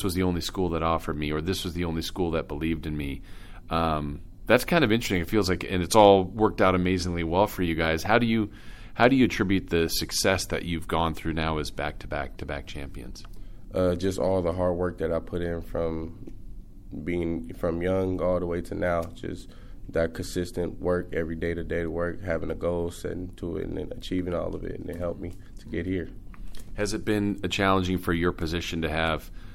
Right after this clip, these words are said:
Speaker 1: you know, the two quarterbacks the last couple of years, and then now Caden? Is it, is that a challenge at all at your position, or is it just kind of part of the deal?
Speaker 2: Not really a challenge, just part of football, and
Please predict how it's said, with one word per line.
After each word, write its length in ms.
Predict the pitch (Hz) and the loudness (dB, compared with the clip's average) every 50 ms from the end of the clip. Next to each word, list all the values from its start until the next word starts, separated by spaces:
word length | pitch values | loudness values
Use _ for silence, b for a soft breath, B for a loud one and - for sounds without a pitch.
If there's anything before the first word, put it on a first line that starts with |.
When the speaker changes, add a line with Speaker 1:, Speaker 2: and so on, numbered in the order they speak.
| B B | B B
Speaker 1:
you 80 | B 123 | B 2
know, 60 | 110 | 2
the 80 | 92 87 | 2 2
two 180 | - - - | 2 4 4
quarterbacks 580 | - - 95 92 98 - 82 82 87 - - - | 4 6 6 4 6 6 4 4 4 2 2 0
the 80 | - 80 | 0 0
last 220 | 80 80 - - | 0 0 0 0
couple 220 | - 87 78 87 | -2 -2 0 0
of 60 | 82 78 | 0 2
years, 280 | 78 82 90 90 90 - | 2 2 2 2 0 0
and 120 | 82 80 | 0 0
then 120 | 82 80 | 0 2
now 440 | 80 82 82 85 85 85 85 82 - B B B B B B B B B B B - | 2 2 4 4 4 4 2 2 -2 B B B B B B B B B B B -2
Caden? 300 | - 90 90 90 92 90 | 2 4 4 4 4 2
Is 120 | 87 87 | 2 0
it, 100 | 92 - - - - | -2 -4 -4 -4 0
is 180 | 98 90 90 | 0 2 4
that 280 | 95 92 95 92 - - - - | 4 4 4 4 2 -4 -6 -2
a 80 | 101 92 | -2 0
challenge 380 | 90 98 95 101 101 95 92 | 2 4 4 6 6 4 4
at 60 | 98 95 | 4 4
all 180 | 95 95 95 | 6 6 4
at 100 | 92 90 | 4 2
your 120 | 98 95 95 | 0 -2 0
position, 440 | - 90 90 95 92 - - 92 | 0 0 0 0 0 0 0 0
or 120 | 85 80 80 | 0 2 0
is 140 | 78 73 78 | 0 -2 -4
it 60 | 78 73 | -6 -6
just 240 | 78 78 - - | -6 -6 -6 -6
kind 180 | - 80 78 73 | -4 -2 -2 -2
of 60 | 69 | -2
part 160 | - 80 78 | -2 -2 -2
of 60 | 76 71 | -2 -2
the 60 | 71 | -4
deal? 300 | 69 73 69 67 76 - - - - - - - - - - | -6 -6 -6 -6 -4 -6 -6 -6 -6 -10 -12 -12 -12 -10 -6
Speaker 2:
Not 520 | - 107 113 113 113 113 113 113 120 117 107 | -2 -2 0 0 2 2 4 4 6 6 4
really 220 | 98 95 92 92 87 | 4 4 4 2 2
a 80 | 85 | 0
challenge, 440 | - - 90 87 87 85 87 85 - | 0 0 0 0 0 -2 -2 -4 -4
just 220 | 98 90 82 - - | -4 -4 -4 -4 -2
part 180 | 87 87 85 | -2 0 0
of 60 | 82 - | -2 -2
football, 460 | - 85 82 82 87 85 85 85 82 | -4 -4 -4 -2 0 0 2 2 0
and 380 | - - 82 85 82 85 - | 0 0 -2 -2 -2 -4 -6